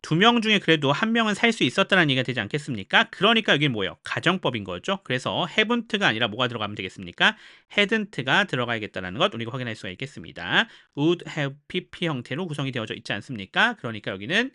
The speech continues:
가정법 과거 완료였던 거죠. 십이 번입니다. Conan Doyle was in the lead when Conan Doyle heard the old novelist far behind him.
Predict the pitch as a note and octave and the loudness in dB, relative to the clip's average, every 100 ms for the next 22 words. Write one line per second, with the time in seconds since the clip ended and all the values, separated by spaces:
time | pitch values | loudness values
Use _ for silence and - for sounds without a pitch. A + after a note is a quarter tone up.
0 | _ - A#2+ G#2 F2 F#3+ G#3 - G#2+ G2 | _ -10 -6 -6 0 0 0 -8 -8 -8
1 | _ B2+ D#3+ A#2+ G#2 F2+ E2 E2+ F#2 F#3+ | _ 0 2 0 -4 -12 -12 -10 2 2
2 | - - G3+ D3 C3+ E3 D#3 A2+ F#2+ G#2 | 2 -4 -4 -4 0 0 0 -4 -4 0
3 | E3 A3+ A3+ - A3+ G#3+ C#3+ E3 A3 D3 | 0 0 -4 -2 0 2 2 0 0 0
4 | C#3+ C#3+ C#3 C3 A2+ B2+ F3+ A2 F#2+ C#3+ | -2 -2 -4 -4 -4 -6 -6 -6 -6 -8
5 | C#3 C#3 E3 D#3 G#3 F#3+ C3 C3 G3+ F3+ | -8 -6 -6 -6 -4 -2 -2 -2 -4 -4
6 | - D#3 B2 D3 D3 - E3 F#3+ F#3 C#3+ | -2 -2 0 -2 -6 -8 -2 0 0 -2
7 | G3 A3 D3 - _ D#3 D3 B2 - D#3 | -2 -2 -4 -8 _ -4 -4 -6 -6 -4
8 | F#3+ D3+ - G#2+ F2 | -4 -6 -10 -10 -10